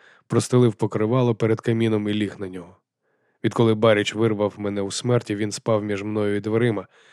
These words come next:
Може, йшлося про те, щоб мене втримати.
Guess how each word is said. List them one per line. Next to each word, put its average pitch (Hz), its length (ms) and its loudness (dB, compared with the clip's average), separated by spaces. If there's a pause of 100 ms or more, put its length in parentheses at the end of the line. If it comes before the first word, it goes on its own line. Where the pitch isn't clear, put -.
(220)
Може, 127 260 8
йшлося 120 440 2
про 113 180 -2
те, 127 160 0
щоб 113 180 -2
мене 110 200 -2
втримати. 104 560 -2